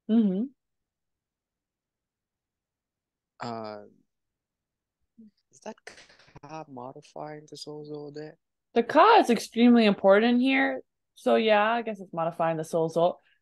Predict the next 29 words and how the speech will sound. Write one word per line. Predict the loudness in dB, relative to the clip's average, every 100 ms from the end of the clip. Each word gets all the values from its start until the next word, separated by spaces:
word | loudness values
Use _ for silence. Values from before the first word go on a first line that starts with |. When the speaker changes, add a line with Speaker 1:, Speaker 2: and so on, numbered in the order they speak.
| _
Speaker 1:
The | 4
most | 4 4
important | 2 4 4 2 -2
thing | -2 -2 -4
when | -2
you | 0
were | -2
translating | -2 -4 -6 -4 -4 -4
this | -4 -6
is | -8 -4
starting | 4 6 6 2
with | -2 -4
the | -4
verb, | 2 0 0 -6
right? | -4 -2 -2 -4
Which | -10 -8
was | -10 -6
souzou. | -2 0 0 0 -2 -2 _ _ _ _ _ _ _ _ _ _ _ _ _ _ _ _ _ _ _ _ _ _ _ _ _ _ _ _ _ -8
But | -4 2 2
I | 4
guess | 0 -2
Speaker 2:
Unimaginable. |
Speaker 1:
in | -4
English, | -2 -4 0 -2 -2
we | -8
probably | -4 -2 0
would | 0
Speaker 2:
Cannot | 0
Speaker 1:
add, | 0